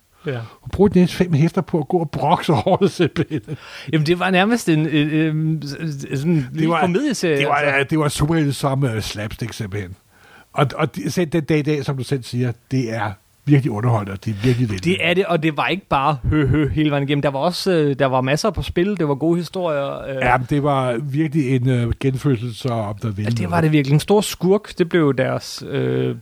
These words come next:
Speaker 2: Maxwell, Maxwell Lord.
Speaker 1: Øh, ja, Maxwell Lord, som
Speaker 2: Ma-,
Speaker 1: var en
Speaker 2: Maxwell
Speaker 1: slags,
Speaker 2: Lord.
Speaker 1: øh, li-, øh,
Speaker 2: Min
Speaker 1: en
Speaker 2: udtale er
Speaker 1: slags,
Speaker 2: totalt
Speaker 1: øh,
Speaker 2: off i dag, kan
Speaker 1: man
Speaker 2: jeg
Speaker 1: kan
Speaker 2: mærke.
Speaker 1: ikke sige administrator for dem i begyndelsen,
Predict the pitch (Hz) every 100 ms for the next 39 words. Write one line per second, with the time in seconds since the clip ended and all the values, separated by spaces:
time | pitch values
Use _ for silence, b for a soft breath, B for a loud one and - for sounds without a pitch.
0 | _ _ _ _ - 127 117 - 127 113
1 | 135 123 - 123 120 151 160 - - 160
2 | 156 143 156 156 139 147 170 151 139 160
3 | 135 139 139 143 - 143 127 147 151 139
4 | 135 135 131 147 139 139 135 131 139 143
5 | 151 156 - - 156 151 120 120 135 117
6 | 127 143 160 185 - 156 147 - - 117
7 | 127 - 180 160 147 156 135 135 139 151
8 | 143 127 147